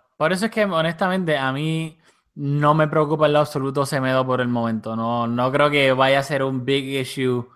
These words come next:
de going forward ni nada. Dicho eso, el Barça en el minuto sesenta anotó el segundo gol del partido. Excelente elaboración de la jugada que terminó en un pase, en un pase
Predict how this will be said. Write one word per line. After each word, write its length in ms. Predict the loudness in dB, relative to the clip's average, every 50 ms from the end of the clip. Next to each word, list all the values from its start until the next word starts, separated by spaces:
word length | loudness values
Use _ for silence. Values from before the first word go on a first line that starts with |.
| _ _ _ _ _ _ _ -12
de 400 | -6 -2 0 2 2 2 2 0
going 300 | 0 0 2 2 2 0
forward 320 | -2 0 0 2 2 2 2
ni 120 | 2 2
nada. 280 | 2 0 0 -2 -6 -12 _ _ _ _ _ _ -20 _ _ _
Dicho 380 | 0 2 2 4 4 6 6 6
eso, 360 | 6 6 6 2 0 0 -4 -12 _ _ _ -8 -2
el 140 | 0 2 4
Barça 420 | 4 4 4 4 2 2 2 2
en 80 | 2 0
el 80 | 0
minuto 380 | 0 0 0 -2 -2 -2 -4 -4
sesenta 600 | -4 -4 -4 -2 -2 -2 0 -2 -4 -4 -4 -4
anotó 380 | -2 -2 -2 -2 0 0 2 2
el 60 | 0
segundo 360 | -2 -4 -4 -2 -2 -2 0
gol 180 | 0 2 2 4
del 160 | 2 2 2
partido. 540 | 2 0 0 2 2 4 4 4 2 0 -4 -10 _ _ _ _ _ _
Excelente 640 | -6 -6 -2 2 2 4 4 4 4 4 4 4 6
elaboración 540 | 6 8 8 6 6 4 4 0 -2 0 2
de 100 | 2 4
la 80 | 4
jugada 420 | 4 4 4 6 6 6 6 4 4
que 80 | 2
terminó 500 | 2 2 0 0 0 0 0 0 0 -2
en 120 | -4 -4 -4
un 200 | -4 -4 0 2
pase, 400 | 2 2 2 0 -4 -8 -8 -10 _ _ _ _ _ _
en 160 | -2 0 2 2
un 140 | 2 4
pase 460 | 4 2 2 2 0 -2 -2 -4 _